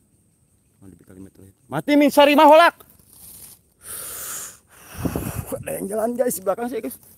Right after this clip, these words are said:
Aduh, aduh. Aduh. Aduh.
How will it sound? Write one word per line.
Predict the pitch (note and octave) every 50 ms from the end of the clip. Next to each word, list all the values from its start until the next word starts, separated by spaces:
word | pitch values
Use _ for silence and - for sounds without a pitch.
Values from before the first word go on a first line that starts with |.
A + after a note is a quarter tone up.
| _ _ _ -
Aduh, | C#4+ D#4 D#4
aduh. | C4 C4 - - - _ _ _ _ _ _ _ - D#4
Aduh. | E4 F#4 G4+ D#4 - - - _ _ _ _ - - _ _ _ _ _ _ - - - - _ - - - - _ _ C#4
Aduh. | D#4+ F4+ G4 F4+